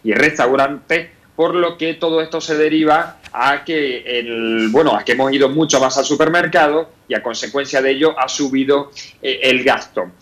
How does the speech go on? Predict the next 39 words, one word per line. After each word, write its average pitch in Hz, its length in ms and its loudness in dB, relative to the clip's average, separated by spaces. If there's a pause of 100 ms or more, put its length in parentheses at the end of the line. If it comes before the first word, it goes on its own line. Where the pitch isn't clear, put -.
(240)
¿Qué 196 80 2
ha 196 80 2
pasado? 185 460 -2
Que 131 80 -2
a 123 40 0
lo 127 80 -4
largo 156 280 -2
de 165 80 -4
toda 160 320 0
esta 156 300 -4
pandemia 160 420 -2
también 185 280 -2
nos 143 160 0
hemos 135 180 -2
cansado 131 640 2
de 120 160 4
cocinar 131 600 0
en 135 200 -6
casa 185 500 0 (180)
y 190 160 0
de 175 120 4
ahí 180 300 2
que 156 120 4
ha 160 120 4
surgido, 165 800 -4 (240)
pues, 131 280 0
todos 160 440 4
estos 151 560 2
nuevos 147 680 4
restaurantes 147 640 0
que 151 100 -4
se 139 140 -4
han 139 100 -4
sumado 147 440 4
al 135 160 2
carro 143 280 0
de 139 80 -2
esas 147 260 -8
comidas 139 520 -2